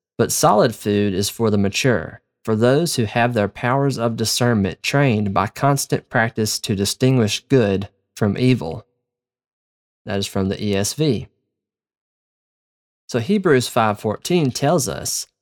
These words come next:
that the mature have their powers of discernment trained by constant practice to distinguish good from evil. If we are able to distinguish good genres from evil genres, we will need to be able to back up our arguments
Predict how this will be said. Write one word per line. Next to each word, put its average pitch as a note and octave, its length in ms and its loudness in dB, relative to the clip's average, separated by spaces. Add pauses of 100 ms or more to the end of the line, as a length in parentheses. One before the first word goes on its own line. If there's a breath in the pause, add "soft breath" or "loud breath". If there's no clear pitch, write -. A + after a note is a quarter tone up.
(240)
that E3 120 2
the A2+ 60 2
mature A#2 600 2
have A2+ 180 0
their B2 140 0
powers C#3 500 -2
of G2 140 -2
discernment C3 560 -2
trained D#3+ 400 0
by G2 140 0
constant D3+ 600 -2
practice D#3 520 0
to G#2+ 120 -2
distinguish G#2 580 -2
good F#2 220 -2
from A2+ 180 2
evil. D3+ 380 0 (640)
If A2+ 160 0
we F#3 100 6
are F#3+ 100 2
able C3 300 0
to B2 160 -2
distinguish A2 720 -2
good D#3 240 2
genres F2+ 500 -2
from G2 300 -2
evil E3 340 2
genres, F2 680 -8 (380)
we D3 120 4
will F3+ 140 4
need C#3+ 240 2
to C3+ 80 0
be A#2+ 220 -2
able A2+ 280 0
to G#2 100 -4
back A2 360 0
up B2 280 -2
our A2+ 320 0
arguments G#2 760 -4